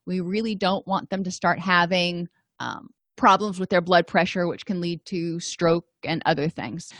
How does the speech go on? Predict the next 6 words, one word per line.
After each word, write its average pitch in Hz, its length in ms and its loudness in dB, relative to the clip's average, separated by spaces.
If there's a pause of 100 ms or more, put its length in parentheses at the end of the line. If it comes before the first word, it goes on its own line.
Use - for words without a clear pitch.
(120)
Prevent 320 300 4
nervous 294 360 4
system 254 420 0
complications, 208 840 2
which 202 140 0
is 202 220 -2